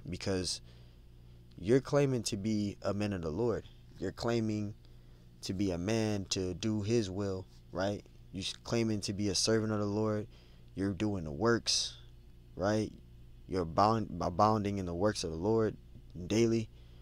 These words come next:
right? You, you're sh-, you're showing yourself to be this man of the Lord. And the Lord is pleased with that.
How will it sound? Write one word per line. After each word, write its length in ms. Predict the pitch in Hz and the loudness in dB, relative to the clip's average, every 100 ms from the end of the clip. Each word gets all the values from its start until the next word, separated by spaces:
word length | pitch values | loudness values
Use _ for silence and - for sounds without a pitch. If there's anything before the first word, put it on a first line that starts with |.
| - - | -20 -10
right? 160 | - 107 | -2 0
You, 220 | 101 98 - | 2 -2 -4
you're 180 | 90 98 | -4 0
sh-, 300 | 90 - - | 2 0 -2
you're 140 | 90 101 | -2 2
showing 460 | - 127 127 123 | 4 6 4 4
yourself 420 | 110 - 110 110 - | 2 2 2 2 0
to 120 | 98 | -6
be 160 | 90 98 | -4 -2
this 220 | 95 - | -2 -2
man 180 | 95 90 | -4 -4
of 60 | |
the 80 | 85 | -4
Lord. 340 | 92 127 101 - - - - - - - - | -2 0 -2 -4 -16 -20 -20 -20 -20 -6 0
And 140 | 123 | 2
the 60 | 110 | 4
Lord 220 | 107 92 | 4 2
is 120 | 90 | 0
pleased 360 | - 156 165 107 | -2 0 0 -4
with 180 | 92 | -6
that. 200 | 76 76 | -4 -4